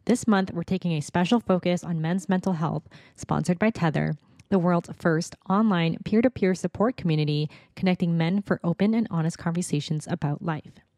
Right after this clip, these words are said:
And this week, I'm challenging the judgment we receive from ourselves and others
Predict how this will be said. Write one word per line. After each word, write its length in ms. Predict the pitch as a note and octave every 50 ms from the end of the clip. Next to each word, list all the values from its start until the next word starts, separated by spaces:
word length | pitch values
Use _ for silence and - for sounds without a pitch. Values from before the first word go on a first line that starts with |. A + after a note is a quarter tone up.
| _ _ _ _ _ - - - - _ _ _
And 140 | G3 G#3+ G#3+
this 160 | A#3 A#3+ -
week, 180 | - D#4 E4 -
I'm 140 | G#3 G#3+ G#3
challenging 540 | - - F3 E3 F3 F#3 G3 F#3 A#3+ B3
the 80 | C4 A#3+
judgment 500 | F#3+ - C#3 D3 C#3+ E3 G3+ G#3+ G#3 -
we 140 | G3 G3 G#3
receive 480 | A3 C4 - - - E3 E3+ F3 - - -
from 180 | - E3 D#3 D3
ourselves 680 | C3+ C3 - - - - G3+ B3 C#4+ - - - - - - - - - _ -
and 200 | A3 C#4 E4 - -
others 500 | - F3+ D3 - - - C3 F#3 - -